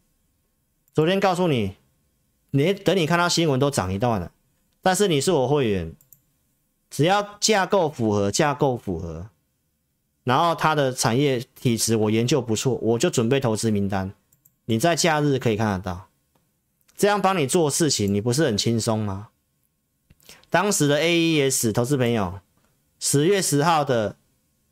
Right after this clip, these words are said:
会员影音录完，我录志在必得，十月十号录的，告诉你支撑八百四十五块钱，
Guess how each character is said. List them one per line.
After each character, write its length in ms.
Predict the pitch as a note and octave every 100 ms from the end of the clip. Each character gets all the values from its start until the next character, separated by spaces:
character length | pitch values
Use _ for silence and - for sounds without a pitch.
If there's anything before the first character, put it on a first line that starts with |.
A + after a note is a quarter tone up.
| _ _ _ _ _
会 180 | F#3 D#3
员 120 | C3+
影 100 | A#2
音 200 | C3+ D3+
录 200 | D#3 C3
完， 200 | G#2+ G#2
我 80 | G#2
录 180 | D#3 D3
志 160 | C#3+
在 180 | C#3 C3
必 180 | C3 A#2+
得， 200 | G#2 F#2
十 200 | - C3
月 140 | D3+
十 180 | C3+ B2+
号 180 | C3+ B2+
录 180 | B2+ G#2+
的， 120 | D#2+
告 220 | - E3+
诉 160 | E3+ F#3
你 80 | A#2+
支 220 | - D#3
撑 220 | D3 D3+
八 200 | D3 D3
百 140 | C3
四 140 | G#2 C3
十 120 | -
五 120 | G#2+
块 180 | G#2+ A2+
钱， 240 | F#2 D2